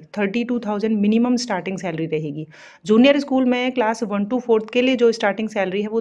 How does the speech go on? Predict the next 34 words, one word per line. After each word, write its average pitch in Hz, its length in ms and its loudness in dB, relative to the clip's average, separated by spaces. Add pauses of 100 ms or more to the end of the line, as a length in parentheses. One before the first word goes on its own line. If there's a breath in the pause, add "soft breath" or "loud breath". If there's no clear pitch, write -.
थर्टी 190 220 -10
सेवन 196 260 -6
थाउजेंड 202 420 -6
है 233 180 -10 (640 loud breath)
और 170 220 0
इसमें - 240 -2
सभी 214 280 0
विषय 226 280 2
रहते 220 240 -2
हैं। 233 200 -6
मिडिल 214 340 2
स्कूल 240 300 -2
में 220 300 -2
जो 214 140 0
है 214 200 -4
कुछ 226 300 -2
विषय 208 520 -2
जो 202 120 -2
कि 208 160 -6
इंग्लिश 214 420 -2
है, 214 120 -4
हिंदी 190 360 -6
है, 202 140 -4
मैथ्स 185 400 -4
है, 202 160 -4
हिस्ट्री 185 380 -6
है, 190 200 -4
ज्योग्राफी 180 480 -6
है, 190 260 -8
फिजिक्स, 208 360 -4
केमिस्ट्री, 185 540 -4
बायोलॉजी, 175 480 -4
संस्कृत 180 540 -6
है, 160 140 -12